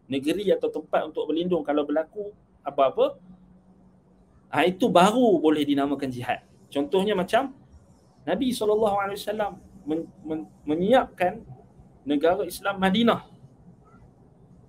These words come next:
dengan kubunya, dengan tenteranya, walaupun sedikit nak dibandingkan tentera dengan kaum musyrikin, tetapi ada, ada defense,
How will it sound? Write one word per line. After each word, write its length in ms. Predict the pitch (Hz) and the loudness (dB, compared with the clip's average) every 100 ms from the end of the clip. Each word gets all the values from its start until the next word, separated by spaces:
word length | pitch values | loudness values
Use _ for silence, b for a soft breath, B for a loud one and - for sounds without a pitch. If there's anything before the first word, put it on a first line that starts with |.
| - - | -20 -14
dengan 320 | - 139 139 | -4 -2 -2
kubunya, 880 | 135 180 190 208 214 202 202 202 202 | 0 0 0 2 2 2 -2 -2 -4
dengan 320 | 156 147 147 139 | -2 -2 -2 -4
tenteranya, 640 | 175 185 208 202 208 233 311 _ _ _ _ _ _ _ _ - _ _ _ | -6 -6 -4 -4 -4 -6 -8 _ _ _ _ _ _ _ _ -20 _ _ _
walaupun 560 | - 135 185 240 214 202 | 2 6 8 6 4 2
sedikit 560 | - 156 190 - 233 - - _ _ _ _ | -2 -4 -8 -6 -6 -6 -12 _ _ _ _
nak 160 | 139 143 | -4 -2
dibandingkan 640 | 143 156 175 170 160 151 | 2 2 2 -2 0 -2
tentera 400 | 147 147 156 139 139 | -2 -2 0 0 -2
dengan 400 | 131 135 127 123 - 123 | -6 -4 -4 -8 -4 0
kaum 160 | 127 | 0
musyrikin, 480 | 127 131 127 247 277 - - _ - - - _ - - | 0 -4 -6 -6 -6 -10 -20 _ -20 -20 -20 _ -20 -12
tetapi 320 | - 160 254 | -4 0 2
ada, 320 | 220 226 180 - - - - 127 | 2 2 -2 -6 -20 -20 -20 -14
ada 480 | 131 131 143 139 135 - - - - - | -10 -2 0 2 0 -4 -20 -20 -20 -10
defense, 480 | - 147 170 123 - | -6 -2 -2 -4 -10